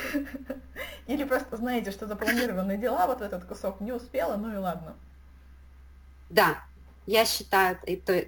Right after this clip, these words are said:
Speaker 2: так. То есть, э, я смотрю, что если задача у меня стоит, в принципе, ее можно сделать, допустим, в среднем за три часа,
Speaker 1: Мгм.
Speaker 2: и вот все, что не успела, за час. Но иногда, конечно, непредвиденные какие-то обстоятельства, да, там начинаются.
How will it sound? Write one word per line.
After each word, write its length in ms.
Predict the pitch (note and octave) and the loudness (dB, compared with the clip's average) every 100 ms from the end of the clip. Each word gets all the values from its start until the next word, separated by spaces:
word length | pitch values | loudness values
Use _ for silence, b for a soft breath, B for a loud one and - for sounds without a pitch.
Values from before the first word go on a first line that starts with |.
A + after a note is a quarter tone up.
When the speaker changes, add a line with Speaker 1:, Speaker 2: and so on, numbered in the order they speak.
| - | 4
Speaker 2:
так. 300 | E3+ C#3+ - | 4 4 0
То 80 | F3 | -2
есть, 300 | F3 - - | -2 -8 -8
э, 240 | D#3+ F3 F3 F3 - | 0 2 6 4 6
я 220 | F#3 G#3+ | 6 6
смотрю, 500 | - G#3 G3+ D#4 G#4+ | 6 6 8 10 10
что 180 | - B3 | 10 2
если 360 | F#3 G#3+ - | 4 2 2
задача 520 | G3 F#3+ F#3 F#3 F#3 F3 | 2 4 6 6 6 2
у 20 | |
меня 240 | E3 F3 | 4 4
стоит, 400 | - - A#3 F#4 | 2 4 8 8
в 40 | - | 8
принципе, 500 | A3 C4+ - - F#3+ | 8 8 6 4 6
ее 200 | F3+ G3+ | 10 12
можно 300 | F#3+ F3+ F#3 | 12 10 6
сделать, 400 | E3+ F#3 F3+ E3 | 8 8 8 6
допустим, 480 | - G#3 G3 F3+ E3 | 4 4 4 4 2
в 100 | - | 4
среднем 460 | - G#3 F#3+ E3 | 8 10 10 8
за 120 | D#3 E3 | 4 2
три 260 | - F#4 | 8 8
часа, 440 | - - - - - | 8 0 -2 -2 -4
Speaker 1:
Мгм. 320 | A3+ A#3+ B3 | -6 -6 -2
Speaker 2:
и 100 | - | 6
вот 180 | G#3 G3+ | 8 8
все, 200 | - A#3 | 8 6
что 220 | G#3+ - | 6 4
не 100 | G3 | 6
успела, 460 | F#4+ - - D4 C#4 | 6 6 8 10 10
за 160 | F#3 F3+ | 8 4
час. 340 | - - - | 4 0 4
Но 100 | F#3 | 8
иногда, 320 | F#3+ G3+ G#3 D#4+ | 10 12 10 8
конечно, 460 | C#4+ F#3+ G#3 - | 8 8 8 8
непредвиденные 1000 | F#3+ F#3 F3+ F3+ F3 F3+ G3 E3+ D#3 D3 | 4 6 2 0 0 4 4 6 6 4
какие-то 360 | - D3+ E3 D#3+ | -2 0 2 2
обстоятельства, 800 | - - A3 G4+ - A3+ - E3+ | 0 6 10 10 8 4 4 4
да, 180 | F#3 C4 | 8 8
там 180 | G3 | 8
начинаются. 600 | E3+ E3 E3+ D#3+ - - | 6 6 4 4 2 0